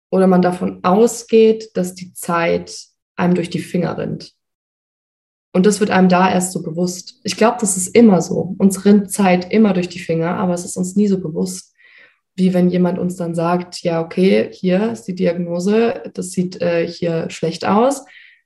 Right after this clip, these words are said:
Ihr könnt das und das versuchen, aber es gibt keine Garantie.“ Ich hab auch nur einmal gegoogelt. Einmal hab ich gegoogelt. Empfehle ich niemandem, ist immer schlecht.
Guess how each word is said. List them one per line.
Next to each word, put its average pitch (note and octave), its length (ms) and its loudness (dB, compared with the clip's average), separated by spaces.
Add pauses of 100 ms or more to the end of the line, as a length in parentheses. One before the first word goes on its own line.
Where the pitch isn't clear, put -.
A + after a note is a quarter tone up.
(500)
Ihr F#3 140 4
könnt F#3 520 0
das F#3+ 180 -2
und F#3 100 2
das F3+ 120 -2
versuchen, G3 560 -2
aber G3+ 580 0
es - 140 -10
gibt - 280 -8
keine F#3 300 0
Garantie.“ F3+ 680 -2 (320)
Ich - 120 -2
hab G3+ 80 2
auch G#3 80 0
nur A3 200 4
einmal B3+ 380 4
gegoogelt. F#3 640 0 (240)
Einmal G3 420 4
hab E3+ 100 -2
ich E3+ 80 -10
gegoogelt. D#3 500 -8
Empfehle A#3+ 320 2
ich A3+ 120 -6
niemandem, B3+ 520 2
ist - 140 -6
immer G#3+ 180 2
schlecht. G#3+ 400 -2